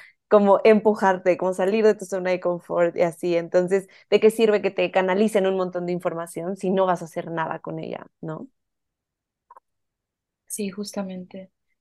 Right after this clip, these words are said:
Speaker 2: Justamente, eh... Bueno, te voy a contar un poquito de mí.
Speaker 1: Ujú,
Speaker 2: Yo
Speaker 1: cuéntame.
Speaker 2: inicié con todo este, o sea, el co-, porque, te voy a contar un poquito de mí. Inicié con este proceso de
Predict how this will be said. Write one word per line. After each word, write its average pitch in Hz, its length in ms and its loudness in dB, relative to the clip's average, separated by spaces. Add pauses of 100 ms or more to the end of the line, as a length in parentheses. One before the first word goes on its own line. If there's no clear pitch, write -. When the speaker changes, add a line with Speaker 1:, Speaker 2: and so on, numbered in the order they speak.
(440)
Speaker 2:
Justamente, 220 880 0 (600)
eh... 185 60 -20 (420)
Bueno, 196 260 -2 (160)
te - 80 -20 (100)
voy 214 80 2
a 233 40 -10
contar 233 220 0
un 214 60 -4
poquito 233 300 -4
de 220 80 -2
mí. 220 240 -8 (160)
Speaker 1:
Ujú, 226 640 0
Speaker 2:
Yo - 20 -14
Speaker 1:
cuéntame. 196 500 -2 (180)
Speaker 2:
inicié 220 420 0
con 247 180 0
todo 233 200 2
este, - 240 -6
o 202 60 -4
sea, 196 120 -4
el 190 280 -8
co-, 208 140 -10
porque, - 480 -8 (1600)
te - 80 -20 (120)
voy 220 140 2
a 240 40 0
contar 214 200 0
un 202 80 -4
poquito 214 260 -6
de 208 80 -2
mí. 254 280 2 (380)
Inicié 220 460 2
con 247 280 4
este 233 300 0
proceso 220 680 -4
de 202 920 -4